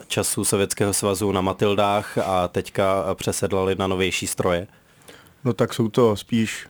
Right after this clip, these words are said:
Speaker 2: starší lidi nebo takového středního věku, mezi třiceti, čtyřiceti roky třeba. Eh, za starých časů nejezdili vůbec, takže teďkon se všechno učí od začátku. Snaží se hledat na internetu, občas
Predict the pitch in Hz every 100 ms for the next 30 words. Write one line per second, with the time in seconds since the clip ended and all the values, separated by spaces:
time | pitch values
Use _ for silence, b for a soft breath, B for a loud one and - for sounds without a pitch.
0 | _ - 107 98 - 110 107 107 104 98
1 | 90 101 101 - 101 107 107 95 - 92
2 | 95 b b b b b b b b b
3 | _ - 95 92 90 101 - 92 98 -
4 | 98 - 95 107 92 - 95 - 92 87
5 | 90 - b b b b b b b b
6 | - 90 101 98 95 92 90 b b -
7 | 113 110 123 117 - 120 127 117 110 98
8 | 110 117 101 95 90 - - 95 98 101
9 | - 98 110 104 101 107 98 110 95 95
10 | - 90 85 - 87 87 - 90 90 90
11 | 87 85 - 101 92 95 92 90 87 92
12 | 95 - 98 95 101 B B B B -
13 | - 92 - -